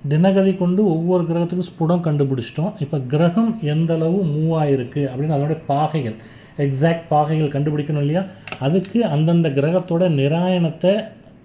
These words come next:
வாசன் திருக்கணித பஞ்சாங்கம் பக்கம் எண் நாற்பத்தெட்டு முதல்ல இருந்து அறுபத்தி ரெண்டுலேருந்து பங்குனி மாசம் இருபத்தி ஆறாம் தேதிக்கானதுல எடுத்து குறிச்சிக்கிறோம். அதை இங்க கொடுத்துருக்கேன். அதோட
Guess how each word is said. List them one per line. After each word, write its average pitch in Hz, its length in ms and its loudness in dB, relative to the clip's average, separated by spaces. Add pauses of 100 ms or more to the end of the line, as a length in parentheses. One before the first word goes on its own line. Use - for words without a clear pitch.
(300)
வாசன் 156 360 0
திருக்கணித 156 360 0
பஞ்சாங்கம் 147 560 -2
பக்கம் 160 360 -4
எண் 151 140 0
நாற்பத்தெட்டு 143 460 -4
முதல்ல 135 160 -2
இருந்து 151 180 0
அறுபத்தி 143 300 -2
ரெண்டுலேருந்து 135 380 0 (420)
பங்குனி 160 340 2
மாசம் 156 420 0
இருபத்தி 160 480 -2
ஆறாம் 143 340 2
தேதிக்கானதுல 135 560 0
எடுத்து 139 280 -2
குறிச்சிக்கிறோம். 143 680 -2
அதை 131 220 -2
இங்க 131 140 -2
கொடுத்துருக்கேன். 139 720 -2 (540)
அதோட 185 440 4